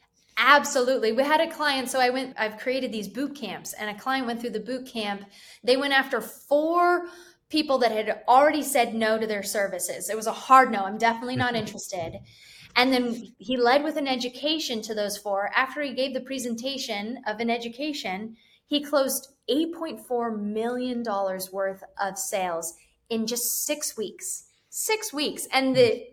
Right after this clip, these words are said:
Speaker 1: average sales rep would sell eight million in an entire year. He did it in six weeks 'cause he targeted his dream. He only needed four, dream four, to generate eight point four million.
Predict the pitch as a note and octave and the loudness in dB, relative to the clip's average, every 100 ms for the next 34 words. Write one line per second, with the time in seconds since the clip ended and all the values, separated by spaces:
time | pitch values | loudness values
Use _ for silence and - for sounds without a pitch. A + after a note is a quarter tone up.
0 | A#3+ C#4+ F4+ D4 C#4+ - - E4+ E4+ B3 | 2 4 4 0 -6 -4 2 4 4 2
1 | A3 G#3 A3 A3+ - B3 A#3 A3+ A#3+ - | 2 2 -2 -4 -2 2 2 0 -4 -4
2 | B3+ B3+ A#3+ A#3 A#3 A3+ A3 - A3+ A3 | -6 -4 -4 -4 -4 -2 -4 -6 -6 -4
3 | G3 G#3+ F#3 E3 - A#3 A3 G#3+ F#3+ - | -4 -2 -4 -4 -10 -6 -4 -6 -8 -8
4 | G3+ G3 G3+ F3+ - - _ _ _ _ | -8 -10 -8 -10 -12 -16 _ _ _ _
5 | A3 A3+ A3+ - D#4 E4 A3+ G#3+ G#3+ - | -6 -4 -4 4 4 4 2 0 0 -4
6 | - _ A#3 G#3+ - A3 C4 C4 B3 G#3 | -12 _ -4 -2 -4 -4 0 0 -2 -6
7 | - _ _ C#4+ F4 D#4 F4 A#3+ - C#4+ | -10 _ _ -2 0 -2 -2 -4 -2 2
8 | C4+ - - - C4 C#4+ C#4 C#4+ C4+ F#3+ | 2 0 -8 -6 -2 -2 -2 0 2 2
9 | F#3 F#3 A3 A3+ A3+ G#3+ G#3+ - A#3 A#3 | -2 -6 -4 -2 -2 -2 -6 -8 -8 -8
10 | A3 F#3+ G#3+ G#3 F#3 D#3+ - | -12 -10 -8 -6 -6 -10 -16